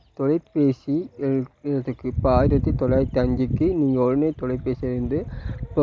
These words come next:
உங்கள்ட்ட யாராவது அதிகாரிகள் வந்து உங்கள்ட்ட தவறாவோ இல்லாட்டி உங்களை பொய்யான கேஸ்ல இல்லாட்டி அரசாங்க இதுகளை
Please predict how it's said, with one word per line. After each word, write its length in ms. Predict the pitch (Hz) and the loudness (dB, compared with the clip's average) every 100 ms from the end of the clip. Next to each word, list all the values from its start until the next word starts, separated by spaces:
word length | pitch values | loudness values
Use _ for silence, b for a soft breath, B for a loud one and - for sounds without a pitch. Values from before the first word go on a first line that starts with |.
| 143 | 4
உங்கள்ட்ட 600 | 135 143 156 147 - 170 | 4 4 4 2 2 4
யாராவது 360 | 151 143 147 139 | 4 4 2 0
அதிகாரிகள் 600 | 139 151 151 139 135 139 | 0 2 2 2 2 0
வந்து 340 | 135 135 156 151 - _ | 0 0 0 0 -2 _
உங்கள்ட்ட 360 | 143 139 143 - | -4 -2 -2 -2
தவறாவோ 540 | 135 139 139 135 139 143 | 0 2 2 2 0 0
இல்லாட்டி 420 | - 139 139 151 - | -2 -4 0 -2 -2
உங்களை 340 | 143 143 147 185 b b - - | -4 -2 0 -2 b b -12 -2
பொய்யான 380 | - 160 160 147 | 4 6 6 4
கேஸ்ல 440 | 143 147 135 147 143 | 2 0 0 2 2
இல்லாட்டி 380 | 139 143 147 165 170 B - | 2 2 2 0 0 B -4
அரசாங்க 540 | 131 139 160 147 143 | -2 -2 0 0 2
இதுகளை 360 | 139 147 143 | 2 2 0